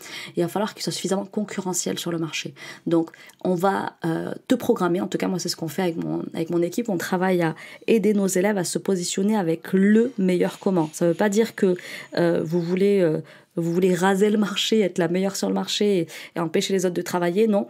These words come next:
Ça veut juste dire qu'on se programme à développer ce qu'il peut y avoir de mieux sur le marché. Euh, et donc, pour ça, bien sûr, ça va supposer d'étudier son marché, de comprendre ce qu'on leur propose,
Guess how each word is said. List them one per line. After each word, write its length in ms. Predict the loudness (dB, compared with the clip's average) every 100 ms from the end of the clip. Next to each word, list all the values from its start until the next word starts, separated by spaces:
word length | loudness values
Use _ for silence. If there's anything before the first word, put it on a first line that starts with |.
| -8 -16
Ça 140 | -2 0
veut 140 | 2
juste 200 | 0 0
dire 200 | 0 0
qu'on 100 | 0
se 160 | -4 -6
programme 560 | -4 0 2 4 0 -2 -12 -12 -10 -2
à 120 | 0
développer 720 | 2 2 2 2 2 0 0 -6 -20 -16
ce 140 | -8
qu'il 160 | -2 0
peut 140 | 2
y 60 | 2
avoir 300 | 2 0 2
de 140 | 2
mieux 420 | 2 2 4 4
sur 220 | 2 -2
le 60 | -2
marché. 440 | -2 -4 -4 -6 -8 -16 -18 -4
Euh, 320 | -2 0 -2 -4 -6 -8 -2
et 60 | 0
donc, 220 | 2 0 -4
pour 120 | -6 -2
ça, 120 | 0
bien 160 | 2
sûr, 140 | 0 -2
ça 100 | -2
va 60 |
supposer 360 | -4 -4 -2 0
d'étudier 360 | 0 -2 -2 -2
son 120 | -2
marché, 300 | -2 0 0
de 80 | 0
comprendre 340 | -2 -2 -4
ce 80 | -2
qu'on 140 | -2
leur 140 | -2 -2
propose, 420 | -2 0 0